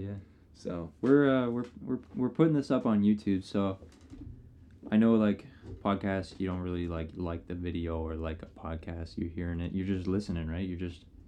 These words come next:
Speaker 1: you're just vibing with us. Just background noise. But if you are enjoying it, we are posting it on YouTube. You could leave a like on the video.
Speaker 2: You could. You could even leave a comment.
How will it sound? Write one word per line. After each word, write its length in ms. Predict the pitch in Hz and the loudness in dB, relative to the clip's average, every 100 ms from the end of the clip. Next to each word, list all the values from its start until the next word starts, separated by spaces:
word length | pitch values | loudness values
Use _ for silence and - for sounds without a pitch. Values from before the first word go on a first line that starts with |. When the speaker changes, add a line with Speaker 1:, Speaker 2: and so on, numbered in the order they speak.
| - | -4
Speaker 1:
you're 120 | 98 | -4
just 100 | 92 | 0
vibing 240 | 95 104 | 0 0
with 140 | 92 85 | -2 -4
us. 260 | 78 - - - - - | -8 -10 -16 -20 -20 -16
Just 180 | - 104 | -10 0
background 380 | 104 117 95 85 | 0 2 -2 -4
noise. 240 | 78 80 - - - - - | -6 -8 -14 -20 -20 -20 -2
But 120 | 117 117 | 2 4
if 80 | |
you 180 | 120 117 104 | 4 2 2
are 160 | 123 | 4
enjoying 320 | 127 104 85 82 | 4 2 0 -4
it, 160 | 95 - - _ - - | -6 -12 -20 _ -20 -4
we 80 | 95 | 0
are 120 | 120 | 0
posting 340 | 123 107 98 90 | 2 0 0 -4
it 40 | |
on 120 | 82 | -4
YouTube. 400 | 80 80 95 101 - - | -6 -6 -4 -6 -8 -8
You 80 | 110 | -6
could 240 | 107 143 110 | -2 0 2
leave 160 | 101 | 2
a 20 | |
like 280 | 90 87 87 | 0 -6 -6
on 100 | 92 | -6
the 80 | 87 | -6
video. 360 | 87 87 135 139 | -6 -4 -2 0
Speaker 2:
You 60 | |
could. 400 | - 226 196 - | 6 6 6 4
You 140 | - 180 | 0 4
could 160 | 151 | 6
even 240 | 143 170 175 | 6 6 6
leave 160 | 170 170 | 6 6
a 40 | |
comment. 440 | 165 127 98 95 | 4 4 4 0